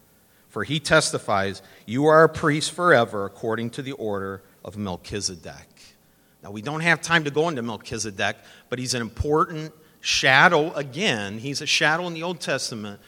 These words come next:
of what the high priest, Jesus Christ, will be in the New Testament, and now eternally into the future.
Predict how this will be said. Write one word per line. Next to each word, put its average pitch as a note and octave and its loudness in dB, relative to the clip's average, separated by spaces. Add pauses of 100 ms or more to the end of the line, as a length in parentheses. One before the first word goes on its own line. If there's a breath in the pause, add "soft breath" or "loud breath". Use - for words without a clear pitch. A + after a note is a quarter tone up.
(140)
of A2 -14
what A#2 -8
the A2 -10
high B2+ -2
priest, A#2+ -10
Jesus A2+ -12
Christ, D#3+ -4
will G#2+ -8
be G#2 -10
in G2+ -12
the F#2+ -12
New A2 -8
Testament, F2 -14 (220 soft breath)
and G#2+ -8
now C3 2
eternally G2+ -8 (200)
into G#2+ -12
the G#2 -10
future. G#2 -8